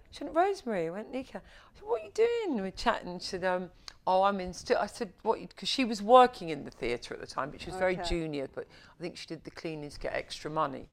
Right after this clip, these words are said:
Speaker 1: She said, "Oh, I'm in theatre now. I run theatres." And I thought, "Oh, what, what are you doing here?" She said, "Oh, well, I own this theatre now."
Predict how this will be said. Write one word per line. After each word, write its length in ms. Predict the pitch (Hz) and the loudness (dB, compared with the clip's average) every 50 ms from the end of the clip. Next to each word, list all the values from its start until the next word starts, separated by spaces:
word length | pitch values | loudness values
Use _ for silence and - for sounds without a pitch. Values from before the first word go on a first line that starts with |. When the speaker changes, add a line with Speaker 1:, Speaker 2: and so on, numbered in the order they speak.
| _ _ | _ _
Speaker 1:
She 160 | - - - | -16 -16 -14
said, 160 | - - 190 | -8 0 4
"Oh, 140 | 185 185 185 | 6 6 6
I'm 180 | 185 180 180 165 | 6 4 2 0
in 100 | 165 160 | -6 -10
theatre 440 | - - 160 151 160 165 - - | -8 -4 -2 -2 -2 -2 -6 -12
now. 340 | 151 143 139 139 135 135 143 | -8 -6 -6 -4 -4 -4 -4
I 80 | 151 147 | -4 -6
run 300 | 143 143 139 135 131 143 | -6 -6 -8 -8 -8 -10
theatres." 580 | - - 139 131 135 - - - - - - | -12 -12 -12 -12 -12 -14 -16 -16 -16 -16 -16
And 80 | - - | -16 -18
I 60 | - | -18
thought, 180 | - - - - | -14 -12 -12 -8
"Oh, 100 | - 165 | -8 -8
what, 260 | 165 156 185 196 - | -8 -8 -8 -8 -6
what 80 | - 202 | -6 -6
are 60 | - | -8
you 40 | 202 | -8
doing 260 | - - 190 180 180 | -8 -6 -6 -6 -6
here?" 200 | 180 190 175 165 - - - - - - _ | -6 -8 -8 -8 -8 -14 -20 -20 -20 -20 _
She 120 | _ - - | _ -14 -10
said, 100 | - 208 | -6 -2
"Oh, 140 | - 196 208 | -2 -2 0
well, 160 | 208 208 202 | 0 2 2
I 160 | 196 196 196 | 2 4 2
own 220 | 202 220 233 220 | 2 0 -2 -4
this 180 | 180 147 143 - | -6 -8 -12 -12
theatre 560 | - - 117 - - - - - - - 147 _ _ _ _ | -14 -10 -10 -10 -10 -12 -12 -14 -14 -14 -14 _ _ _ _
now." 320 | - - - - - - | -10 -10 -8 -8 -10 -12